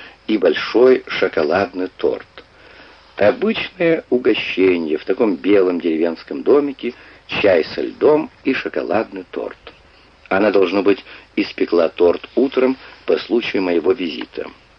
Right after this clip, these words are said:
Ну что ж, есть торт — тоже занятие. Никто не потребует, чтобы вы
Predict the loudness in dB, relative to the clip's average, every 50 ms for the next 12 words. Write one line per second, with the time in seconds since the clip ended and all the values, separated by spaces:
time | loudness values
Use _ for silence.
0 | _ _ _ _ _ _ _ _ _ _ _ _ _ _ _ _ _ _ _ _
1 | _ _ _ _ _ _ _ _ _ -4 -2 -2 -2 -4 -4 -4 -4 -4 -4 -6
2 | -14 -16 _ -20 -20 -20 -20 -20 -20 -20 -20 _ _ -8 -8 -8 -4 2 4 4
3 | 4 2 0 -10 -2 0 2 2 2 2 -2 -10 -18 -14 -4 2 2 4 4 2
4 | 0 -2 -2 -2 0 0 0 -2 -4 -8 -12 -12 -12 -12 -14 _ _ _ _ _
5 | _ _ _ -8 -4 -4 -4 0 2 2 4 4 2 0 0 2 2 2 4 4
6 | 2 0 0 -2 -18 -20 -20 -20 -20 -16 -14 -8 0 0 2 2 2 0 4 6
7 | 6 8 8 6